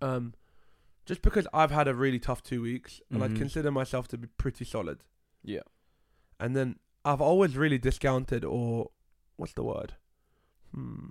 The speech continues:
Speaker 1: maybe minimized
Speaker 2: Other people's?
Speaker 1: people's struggles.
Speaker 2: Mm.
Speaker 1: I, I, I, I definitely am the culprit of that. Where I'm like, "Hey, man, that's not all bad. What are you doing, man? It's not all bad."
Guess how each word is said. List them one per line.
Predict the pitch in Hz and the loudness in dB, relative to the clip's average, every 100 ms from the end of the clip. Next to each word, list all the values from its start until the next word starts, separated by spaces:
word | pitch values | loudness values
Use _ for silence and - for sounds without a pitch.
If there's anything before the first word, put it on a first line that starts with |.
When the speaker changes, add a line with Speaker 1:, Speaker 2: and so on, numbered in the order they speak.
| - | -10
Speaker 1:
maybe | - 165 | -4 0
minimized | 147 151 135 117 113 - _ _ _ _ _ _ | 2 4 2 -2 -6 -12 _ _ _ _ _ _
Speaker 2:
Other | 104 95 | -8 -4
people's? | - 98 104 113 - _ _ | -4 -2 -4 -6 -10 _ _
Speaker 1:
people's | - 151 139 127 - | -2 0 0 -2 -6
struggles. | - - 135 120 110 131 - - - 117 | -14 -4 -2 -2 -6 -8 -16 -20 -14 -6
Speaker 2:
Mm. | 104 95 | -6 -4
Speaker 1:
I, | 95 | -4
I, | 139 - 139 85 139 139 | -2 -2 -2 0 0 -2
I, | - 147 | -2 0
I | |
definitely | 147 156 - 151 147 | 0 -2 -2 -2 0
am | 135 | 0
the | 127 | -4
culprit | - 127 - 92 | -2 -2 -2 -6
of | - | -6
that. | 78 - - - - _ _ - | -10 -10 -18 -20 -20 _ _ -4
Where | 123 | 0
I'm | 120 | 0
like, | 117 110 - | -2 -8 -8
"Hey, | 180 226 | -4 0
man, | 135 | 0
that's | - | 0
not | 143 | 0
all | 135 | 0
bad. | 110 123 190 190 _ _ _ _ _ | 2 2 0 -4 _ _ _ _ _
What | - 226 | -10 -6
are | |
you | 226 | -2
doing, | 208 120 | 0 0
man? | 117 - | -2 -6
It's | - | -8
not | 120 | -4
all | 131 | -2
bad." | 120 131 165 | 0 0 -2